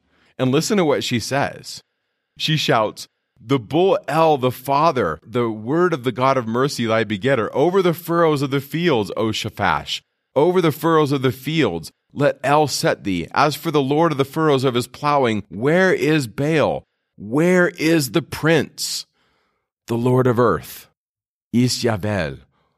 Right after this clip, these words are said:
Where is the prince? That's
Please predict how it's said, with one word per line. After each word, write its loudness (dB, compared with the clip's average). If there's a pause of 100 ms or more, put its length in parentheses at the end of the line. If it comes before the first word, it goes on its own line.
(380)
Where 2
is 2
the 0
prince? -8 (1040)
That's -6